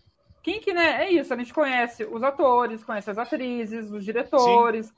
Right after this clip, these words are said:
Speaker 1: talvez ali quem acompanha mais os roteiristas, montadores, diretor de fotografia.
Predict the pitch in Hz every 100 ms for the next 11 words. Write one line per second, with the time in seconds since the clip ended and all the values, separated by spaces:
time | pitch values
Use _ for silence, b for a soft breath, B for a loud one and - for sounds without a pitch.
0 | - 302 330 269 311 359 381 320 294 302
1 | 311 294 294 277 285 277 262 254 _ _
2 | 285 247 294 339 349 320 285 277 240 254
3 | 294 277 277 262 254 240 226 _ _ _
4 | - 233 254 247 240 - 262 254 262 285
5 | - 294 277 254